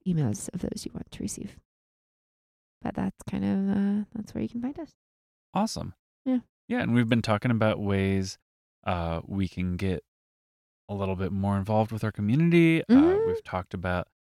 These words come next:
Speaker 2: potential of a Discord. We've
Speaker 1: Yeah.
Speaker 2: talked about, um, even some ways that people could support us so that we can keep doing this sort of thing.
Speaker 1: Yeah.
Speaker 2: Whether that's merch,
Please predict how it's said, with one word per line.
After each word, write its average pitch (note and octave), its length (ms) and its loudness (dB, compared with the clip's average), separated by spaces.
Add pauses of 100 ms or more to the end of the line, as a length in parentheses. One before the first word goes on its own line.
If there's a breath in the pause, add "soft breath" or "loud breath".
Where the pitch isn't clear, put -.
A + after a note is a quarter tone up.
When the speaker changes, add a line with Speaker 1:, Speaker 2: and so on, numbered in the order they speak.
(160)
Speaker 2:
potential G2+ 320 -4
of F2 120 -2
a F2 40 -6
Discord. A#2 560 0
We've F#2+ 200 -2
Speaker 1:
Yeah. G#3 140 6
Speaker 2:
talked B3+ 220 4
about, F2+ 360 0 (460)
um, F2+ 420 -4 (140)
even G3 400 0
some G#3 260 -2
ways G#3+ 240 -2
that G#3 160 -2
people G3+ 320 -2
could F#3+ 280 -2
support G3 380 -2
us F#2+ 140 -4
so G2 200 -2
that G2+ 140 -2
we G#2 100 -2
can A2 160 -2
keep - 220 -4 (340)
doing G2 340 0
this F2+ 160 -4
sort E2+ 220 -2
of E2+ 80 -6
thing. F2 340 -6 (420)
Speaker 1:
Yeah. G#3 200 2
Speaker 2:
Whether G2 220 2
that's E2 400 -2
merch, G#2 680 0